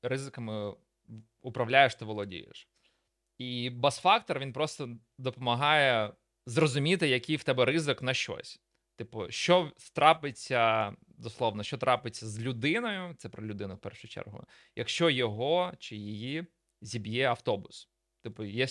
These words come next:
людина на проєкті, завтра її збивають автобус. Що трапляється з проєктом? Якщо ти відповідаєш, що проєкт повністю стане, то це дуже погано. Тобто т-, треба якось цей бас-фактор знизити процесами,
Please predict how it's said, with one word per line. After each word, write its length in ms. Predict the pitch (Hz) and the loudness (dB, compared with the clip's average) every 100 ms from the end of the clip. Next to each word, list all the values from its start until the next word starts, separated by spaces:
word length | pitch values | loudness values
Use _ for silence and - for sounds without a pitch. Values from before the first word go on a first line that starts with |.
| - | -4
людина 280 | 113 165 180 | -4 -2 -2
на 100 | 127 | -4
проєкті, 460 | 107 107 101 101 | -2 -2 -2 -6
завтра 340 | 101 113 - 98 | -2 -2 -2 -8
її 140 | 104 | -8
збивають 380 | 107 104 104 92 | -6 -2 -2 -4
автобус. 460 | - 339 269 - _ _ _ _ _ | -8 -10 -10 -14 _ _ _ _ _
Що 200 | - 175 | -2 -2
трапляється 420 | 180 135 127 - | 0 0 0 0
з 40 | |
проєктом? 520 | - 123 101 - - - - - - | -4 -2 -2 -4 -20 -20 -20 -20 -6
Якщо 240 | 135 - | -4 -4
ти 140 | 180 185 | -6 -6
відповідаєш, 520 | 143 147 143 151 131 | -8 -4 0 0 0
що 120 | 131 | -6
проєкт 460 | 113 135 147 123 - | -2 4 4 4 0
повністю 440 | 139 120 113 123 | -2 -2 -6 -10
стане, 580 | - - 160 240 127 98 - - _ _ | 2 6 8 6 0 -4 -10 -20 _ _
то 100 | 123 | -6
це 180 | 110 170 | 0 0
дуже 240 | 143 160 | 2 -2
погано. 560 | 170 143 139 101 92 101 | -2 -2 0 -2 -4 -12
Тобто 260 | 98 - 95 | -14 -14 -16
т-, 200 | - - _ | -14 -18 _
треба 280 | - 139 143 | 4 6 6
якось 380 | 120 123 135 - | 4 4 -4 0
цей 160 | 131 | 0
бас-фактор 680 | 117 117 - 151 220 - 139 _ _ | 0 -2 4 4 4 -4 -6 _ _
знизити 680 | 117 117 123 151 196 165 156 - - | -8 -4 -4 -4 -6 -6 -8 -12 -12
процесами, 800 | 107 - 143 151 - 127 120 | -12 -2 0 0 -2 -8 -8